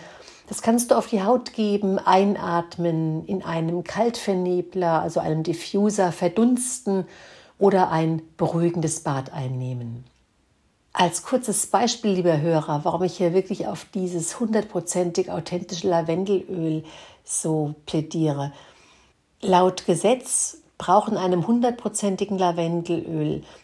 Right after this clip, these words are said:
nur fünfundzwanzig Prozent echter Lavendel drin sein. Alles andere kann dazu gepanscht sein, ob Lavendin oder ob irgendwelche Zusatzöle,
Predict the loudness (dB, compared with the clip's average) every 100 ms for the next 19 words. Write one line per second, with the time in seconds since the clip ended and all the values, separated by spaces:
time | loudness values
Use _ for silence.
0 | -2 -2 2 4 4 4 2 0 0 -6
1 | -6 -6 -4 -2 0 0 -4 -8 _ _
2 | _ _ _ _ -4 -2 2 4 4 4
3 | 2 2 -2 -4 -2 0 0 -2 -4 -6
4 | -6 0 2 2 0 0 0 0 0 0
5 | -2 -2 -2 -2 -6 -6 -6 -6 -6 -4
6 | -4 -6 -10 -4 0 0 0 -2 -2 -2
7 | 0 0 -2 -4 0 0 0 -4 -2 -2
8 | -4 -4 -4 -4 -6 -2 -2 -2 -4 -6
9 | -10 _ _ 2 4 6 4